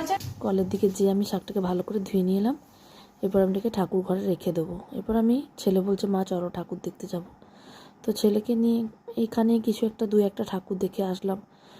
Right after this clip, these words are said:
মন্দিরের ভিতরে গেলাম, প্রণাম করলাম, আবার বেরিয়ে গেলাম ওখান থেকে। আবার একটা মন্দিরে গেছিলাম, ওখানেও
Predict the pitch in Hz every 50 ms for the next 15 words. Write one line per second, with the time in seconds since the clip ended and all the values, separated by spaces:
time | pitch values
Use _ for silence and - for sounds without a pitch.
0 | - - _ _ - 208 190 185 185 196 196 190 185 196 185 - 190 185 185 180
1 | 196 180 180 185 185 190 196 - - 185 175 175 175 180 - - 185 175 175 180
2 | 185 185 185 185 - - - - - - 180 180 190 190 185 - - 185 170 180
3 | 180 170 180 175 180 180 175 170 - 185 175 175 - 185 - - 180 190 - _
4 | - _ - - - - - - - - - - - - 190 185 196 196 208 208
5 | - - 220 202 196 196 190 185 190 185 180 180 190 180 - - 185 175 170 185
6 | 190 - - - - - - - - _ _ _ _ _ _ _ _ _ - -
7 | - - - - - - 185 - - 180 175 185 190 190 196 196